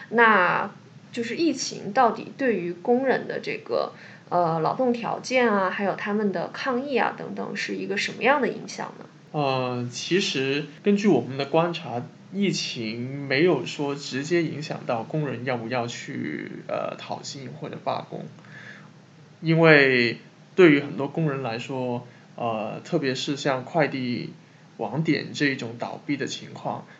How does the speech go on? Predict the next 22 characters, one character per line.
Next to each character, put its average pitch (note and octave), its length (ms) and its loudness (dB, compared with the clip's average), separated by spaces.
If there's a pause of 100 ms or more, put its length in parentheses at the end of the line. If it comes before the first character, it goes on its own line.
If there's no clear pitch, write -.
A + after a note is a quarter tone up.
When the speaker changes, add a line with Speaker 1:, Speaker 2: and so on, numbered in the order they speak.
(160)
Speaker 2:
呃， G#2+ 460 -8 (160)
工 G#3 220 8
人 B2+ 120 4
是 D#3 160 -2
一 A#2+ 160 -2
定 D3+ 220 2
需 - 240 -6
要 A#2+ 340 0 (260)
讨 G#2+ 200 -4
回 B2 140 0
自 C#3 120 -4
己 B2+ 100 -6
的 - 100 -8
工 C#3 220 -12
钱 - 340 -10
的。 - 100 -16 (480)
啊， G#2+ 200 -4
他 C3+ 180 -2
们 C3 220 -4
也 - 120 -2
需 - 260 -6
要 A#2+ 420 2